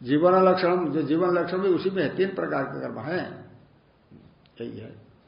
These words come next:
एक तो शरीर आदि एक हो ही गए, दूसरी बात उसके अंग रूप से है तो अंग,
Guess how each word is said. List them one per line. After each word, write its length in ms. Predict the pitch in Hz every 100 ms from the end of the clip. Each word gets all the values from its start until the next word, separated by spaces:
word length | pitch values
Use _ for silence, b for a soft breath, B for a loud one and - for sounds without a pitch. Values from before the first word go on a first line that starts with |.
| b b b b b
एक 220 | 147 147 139
तो 100 | 120
शरीर 340 | - 135 147
आदि 280 | 151 147 147
एक 100 | 139
हो 180 | 113 131
ही 140 | 151
गए, 220 | 156 160 - - - -
दूसरी 240 | 139 139
बात 560 | 131 160 170 - - -
उसके 180 | 156 -
अंग 340 | 180 - 170 196
रूप 200 | 196 190
से 140 | 196
है 80 | 180
तो 100 | 202
अंग, 240 | 165 165